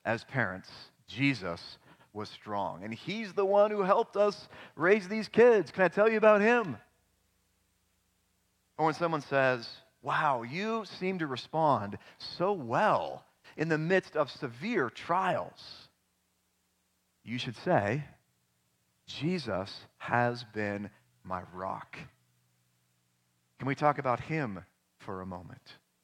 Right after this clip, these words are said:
That was John the Baptist's mentality. John knew he was merely a voice to draw attention to Jesus. That's all we are. Voices. But what a privilege we have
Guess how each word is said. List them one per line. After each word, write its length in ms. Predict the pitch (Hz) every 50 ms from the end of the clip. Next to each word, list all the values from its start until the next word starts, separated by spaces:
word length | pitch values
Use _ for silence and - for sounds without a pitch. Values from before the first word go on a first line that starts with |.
| _ _ _ _ _ _ _ _ _ _ _ _ _ _ _ _ _ _ _ _ _ _ -
That 280 | 139 156 190 202 190
was 140 | 185 170 151
John 240 | - 160 165 170 165
the 80 | 165 135
Baptist's 420 | 147 156 170 165 - 165 - -
mentality. 600 | 165 170 170 - 185 175 185 196 196 185 175 170 - _ _ _ _ _ _ _ _ _ -
John 400 | 131 160 190 226 240 247 226 214
knew 400 | 220 233 233 233 233 233 226 - - - -
he 140 | - 202 202
was 160 | 190 175 160
merely 320 | 175 196 208 208 202 196
a 60 | 180
voice 720 | 143 127 139 180 220 240 247 240 254 220 - - - - - - - - -
to 80 | 160
draw 220 | 139 147 160 156 156
attention 720 | 151 - - 202 202 214 196 - 208 208 208 202 190 170 - _ - _ _
to 80 | - 160
Jesus. 1120 | 139 120 127 147 151 147 127 120 95 95 - - - - - - - - - - - _ _ _ _ _ _ _ _ _ _ _ _ _ _ -
That's 180 | 120 127 - 139
all 160 | 135 135 131
we 120 | 127 135
are. 240 | 147 151 87 85 - - _ _ _ _ _ _ _ _ _ _ _ _ _ _ _ _ _ _ _ _ _ _ _ _ _ -
Voices. 720 | - 92 87 82 - 73 71 - - - - - - - _ _ _ _ _ _ _ _ _ _ _ _ _ _ _ _ _ _ -
But 80 | 113 120
what 240 | 123 147 175 170
a 40 | 160
privilege 600 | - - - - 165 180 180 160 180 185 170 151
we 140 | 175 180 175
have 600 | 151 156 165 170 165 165 170 170 165 160 156 -